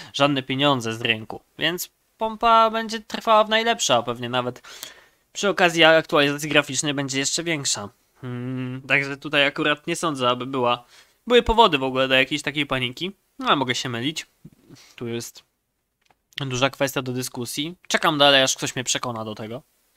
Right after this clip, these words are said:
Ale bardziej mnie dziwi, mm, fakt, A raczej nie, że dziwi,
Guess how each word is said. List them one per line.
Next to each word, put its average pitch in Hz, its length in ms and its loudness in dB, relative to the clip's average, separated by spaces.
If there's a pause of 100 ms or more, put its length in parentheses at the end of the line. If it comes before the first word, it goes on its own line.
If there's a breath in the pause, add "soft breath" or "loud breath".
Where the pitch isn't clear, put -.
(1200 loud breath)
Ale 151 320 2
bardziej 165 800 4
mnie 147 340 -2
dziwi, 143 540 -4 (180)
mm, 120 460 -8
fakt, - 520 0 (1500)
A 127 100 -2
raczej 127 200 -2
nie, 226 120 0
że 156 140 -4
dziwi, 107 400 -8